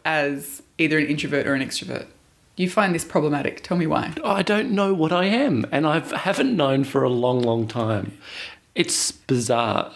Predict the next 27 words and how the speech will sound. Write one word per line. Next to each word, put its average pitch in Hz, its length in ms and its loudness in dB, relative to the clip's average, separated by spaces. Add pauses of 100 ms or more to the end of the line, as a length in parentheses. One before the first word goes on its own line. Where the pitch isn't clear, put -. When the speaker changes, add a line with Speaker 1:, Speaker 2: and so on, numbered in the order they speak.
(320)
Speaker 2:
Sometimes 156 880 0 (540)
I 120 340 0 (360)
act - 420 -8
out 120 360 -2 (100)
as 120 200 -2
an 117 100 -2
introvert, 139 680 0 (320)
and 117 480 2 (440)
no, 156 180 2
that's 127 300 -2
the 135 100 0
wrong 113 220 4
way. 156 180 4
See 190 360 0
how - 260 -2
confused 214 680 0
I 170 140 4
am. 104 360 2 (600)
Sometimes 151 400 -2
I 135 120 0
act 117 320 -4 (300)
out 107 260 0
as 104 200 0
an 107 220 0
extrovert 131 720 0 (100)
and 120 160 -4
sometimes 131 1000 0